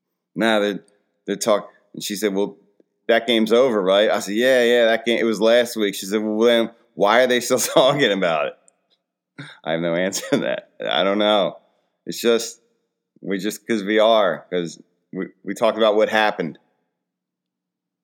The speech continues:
And then she'll get in the car and she'll be like, "Oh, they're still talking about the game?" And I'll say, "No, no, no. Now they're talking about the upcoming game, not the game that just happened."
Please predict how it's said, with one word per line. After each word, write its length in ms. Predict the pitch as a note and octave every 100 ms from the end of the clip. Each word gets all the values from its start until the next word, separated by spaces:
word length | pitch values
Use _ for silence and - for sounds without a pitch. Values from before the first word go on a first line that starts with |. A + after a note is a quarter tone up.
| _ _ _ _ _ _ -
And 100 | E2+
then 120 | E2
she'll 200 | - D#2+
get 100 | D2+
in 100 | C#2+
the 80 | C#2+
car 300 | D2 C#2+ C2
and 120 | A#1
she'll 140 | -
be 40 | E2
like, 80 | F#2+
"Oh, 140 | G#2+
they're 100 | F#2
still 220 | - G#2
talking 240 | G2+ G2+ G#2
about 120 | G2
the 60 |
game?" 420 | F2+ F#2+ G#2 A#2 A2+
And 100 | G2+
I'll 60 | F#2+
say, 140 | G2+
"No, 200 | G#2 A2
no, 180 | A2+ A2+
no. 280 | A#2+ G#2+ - _ _ _ -
Now 180 | G#2
they're 100 | A2+
talking 240 | A2+ B2+ A#2
about 180 | A2+ G#2
the 120 | G#2
upcoming 560 | A#2 A#2+ C3+ G#2+ G#2+
game, 340 | F#2+ F#2 D#2 C2 _ _ _ _ _ _ _ _ _ -
not 260 | G#2+ A2
the 60 | A2
game 260 | G2 A2 G2+
that 140 | G2
just 240 | G#2+ G2+
happened." 460 | - G2 F#2+ - C2+